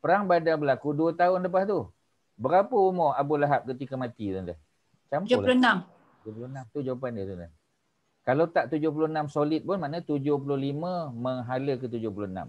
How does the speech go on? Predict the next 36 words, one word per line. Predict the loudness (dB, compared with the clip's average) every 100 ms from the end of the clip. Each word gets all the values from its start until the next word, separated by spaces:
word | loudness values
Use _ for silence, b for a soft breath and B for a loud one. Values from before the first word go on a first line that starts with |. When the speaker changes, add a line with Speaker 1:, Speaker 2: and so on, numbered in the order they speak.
| -2
Speaker 1:
Sebab | 2 2 -2 _ _ _ -12
kita, | -2 2 2 0 -6
kita | -6 -4 -2 0
tak | 2 2 2
boleh | 0 2 0
nak | 0 -6 -8 _ _ _
kira | -2 0 2 0
tarikh | 2 2 2 0
dia | 0 -4
secara | -4 -2 -2
pasti. | -2 -4 -4 -6 -6 _ _ _
Tapi | -6 -2 -2
maknanya | -2 -4 -4 -2
itulah, | 2 2 0 _
tujuh | -4 -2
puluh | -2 -4
lima | -2 -4 -4 -14 _ _ _ _
nak | -8 -2
bawa | 2 2 2
ke | -2
tujuh | -6 -6
puluh | -4 -6 -8
enam. | -12 -16 _ _ _ -20
Ya, | -6 -6 -6
paling | -2 0 0 -2
tinggi | -4 -2 -2
umur | 0
dia | -2
tujuh | 0 0 0
puluh | -2
enam. | -2 -4 -8 _ _ _ 0
Paling | 0
muda | 0 0 0
tujuh | -2 -4
puluh | -2 -4
lima. | -4 -10